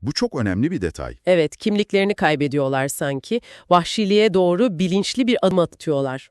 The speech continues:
Speaker 1: O sloganları hatırlayın. "Domuzu gebert, gırtlağını kes, kanını dök." Korkunç bir ritüele dönüşüyor şiddet.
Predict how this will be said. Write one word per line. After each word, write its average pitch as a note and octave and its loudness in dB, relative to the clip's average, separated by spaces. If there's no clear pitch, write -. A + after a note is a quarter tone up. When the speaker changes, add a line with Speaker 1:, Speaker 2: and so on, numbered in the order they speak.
Speaker 1:
O A#2 2
sloganları F2 0
hatırlayın. D#2+ -4
"Domuzu F#2+ -2
gebert, F2+ -2
gırtlağını A2 0
kes, G2 -2
kanını A#2 2
dök." G#2 2
Korkunç F#2 0
bir G#2 -2
ritüele E2+ 0
dönüşüyor C3 -2
şiddet. B1+ -10